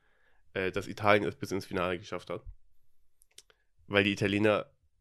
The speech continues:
die haben eine Inbrunst und eine Mentalität drauf, die habe ich lange nicht mehr bei der Fußballnationalmannschaft gesehen.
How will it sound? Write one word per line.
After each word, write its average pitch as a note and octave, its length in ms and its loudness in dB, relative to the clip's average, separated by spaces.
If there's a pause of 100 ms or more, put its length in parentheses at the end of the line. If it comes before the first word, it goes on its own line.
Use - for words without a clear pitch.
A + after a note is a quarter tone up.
(120)
die F#2+ 160 -10
haben F#2 240 2
eine F#2 80 2
Inbrunst G#2+ 880 -4
und F#2 100 -6
eine F#2 100 -4
Mentalität F2+ 680 -2
drauf, G2 140 -2
die F2+ 200 -4
habe F2 180 -6
ich E2+ 100 -8
lange F2 220 -2
nicht E2+ 140 -6
mehr E2+ 100 -4
bei E2 120 -6
der E2 120 -10
Fußballnationalmannschaft E2+ 1040 -12
gesehen. E2+ 320 -18